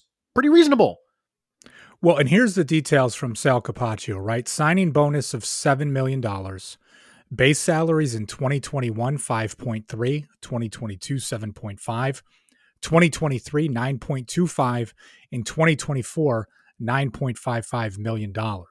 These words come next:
Speaker 2: So, you know, as you take a look at that, I mean, again, twenty twenty-one, five point three million dollar base salary, more details still to come to see how it will affect the cap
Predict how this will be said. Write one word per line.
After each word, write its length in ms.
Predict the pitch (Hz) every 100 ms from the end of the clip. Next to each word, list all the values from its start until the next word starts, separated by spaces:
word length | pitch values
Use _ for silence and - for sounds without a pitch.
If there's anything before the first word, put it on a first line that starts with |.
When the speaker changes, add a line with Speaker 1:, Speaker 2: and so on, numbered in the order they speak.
| -
Speaker 2:
So, 320 | - 131 110 - - - _ _ -
you 160 | 160
know, 100 | 135 -
as 140 | 131
you 80 | 123
take 260 | - 170 175
a 60 |
look 280 | 113 143 180
at 140 | 143 -
that, 240 | 110 113
I 20 |
mean, 160 | 113 113
again, 440 | 101 113 165 110
twenty 340 | - 131 151 151
twenty-one, 640 | - 156 135 131 156 123
five 420 | - 123 147 -
point 300 | 143 135 117
three 240 | 135 139
million 300 | 135 131 127
dollar 340 | 120 120 123 113
base 360 | 104 120 147
salary, 580 | - 131 120 123 120 113 _ _ _ _
more 220 | 120 147
details 560 | 120 147 139 143 131 -
still 280 | - 143 120
to 120 | 110
come 340 | - 147 139
to 60 | 117
see 220 | - 120
how 280 | - 127 139
it 140 | 120
will 160 | 131 110
affect 400 | - - 156 -
the 80 | -
cap 380 | 123 110 -